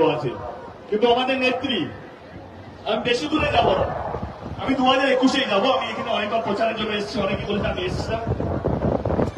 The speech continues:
ওরা জিতেছেন, তো আমার ভীষণ ভালো লেগেছে। তার জিততে কার না ভালো লাগে ভাই? এবং যাক, সেটা, সেটা, সেটা definitely ওনাদের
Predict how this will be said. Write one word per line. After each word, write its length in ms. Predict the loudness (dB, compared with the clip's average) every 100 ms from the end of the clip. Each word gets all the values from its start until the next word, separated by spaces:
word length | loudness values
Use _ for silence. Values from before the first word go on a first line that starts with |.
| -2 0
ওরা 360 | 2 4 4
জিতেছেন, 440 | 4 2 2 0 -2 -10 -12 -8
তো 60 | -4
আমার 200 | -2 -2
ভীষণ 260 | -4 -2
ভালো 240 | 4 4 6
লেগেছে। 340 | 4 2 -2 -6 -10 -14 -14 -14 -14 -12 -10 -8 -8 -6 -6 -8 -6 -6 -4 -6 -6 -8 -8 -8 -8 -10 -10 -10 -10 -8 -8 -10 -10 -12 -12 -12 -10 -8 -8 -6 -4 0 4
তার 220 | 6 6
জিততে 280 | 2 2 2
কার 240 | 4 4
না 120 | 4
ভালো 220 | 4 4 4
লাগে 120 | 4
ভাই? 240 | 4 2 0 -4 -8 -8 -6 -4 -4 -6 -8 -14 -14 -14 -14 -12 -12 -2
এবং 380 | 4 6 6 4 -2 -6 -6 -6 -8 -8 -10 -10 -6 4
যাক, 260 | 6 6 2
সেটা, 420 | 2 4 4 6
সেটা, 300 | 4 6 6
সেটা 180 | 6 4
definitely 420 | 4 2 6 6
ওনাদের 320 | 6 6 4